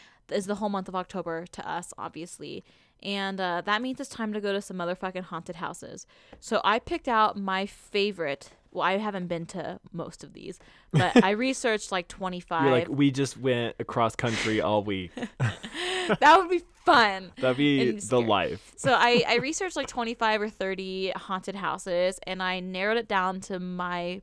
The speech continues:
Speaker 1: personal top thirteen, the ones
Speaker 2: Yes.
Speaker 1: I would want to go to, except the last one. The last one I talk about is You Could Never Pay Me Enough Money to Go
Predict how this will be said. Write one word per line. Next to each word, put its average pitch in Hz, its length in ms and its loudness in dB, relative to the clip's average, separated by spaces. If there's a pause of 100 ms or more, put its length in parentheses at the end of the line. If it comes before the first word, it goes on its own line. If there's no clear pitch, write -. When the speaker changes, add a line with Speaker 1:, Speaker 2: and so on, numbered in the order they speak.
Speaker 1:
personal 175 560 -10 (160)
top - 240 -8
thirteen, - 520 -6
the 104 200 -2
ones 190 380 -2
Speaker 2:
Yes. - 80 -20
Speaker 1:
I 175 180 0
would 180 240 -6 (280)
want 190 300 -2
to 202 80 -4
go 185 200 -2
to, 185 280 -8
except 381 360 4
the 330 80 4
last 208 300 6
one. 180 140 -6
The 175 80 -6
last 214 240 6
one 294 80 -6
I 277 40 -2
talk 220 240 2
about 202 280 4
is 180 140 -8
You 185 100 -10
Could 185 140 -8
Never 180 240 -2
Pay 185 160 -8
Me 190 80 -8
Enough 180 180 -10
Money 139 220 -12
to - 100 -14
Go - 80 -12